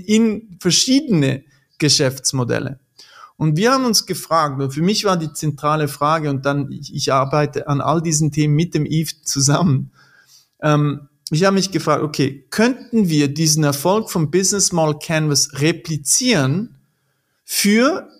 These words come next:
die Führungsequipe, für C E O und Senior Leadership?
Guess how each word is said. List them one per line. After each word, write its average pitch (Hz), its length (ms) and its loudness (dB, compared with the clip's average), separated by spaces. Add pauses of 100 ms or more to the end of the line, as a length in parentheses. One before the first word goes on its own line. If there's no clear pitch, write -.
(460)
die 170 140 0
Führungsequipe, 160 1200 0
für 208 520 0
C - 300 0
E 170 240 0
O 165 140 2
und 156 120 0
Senior 151 400 2
Leadership? 131 480 -4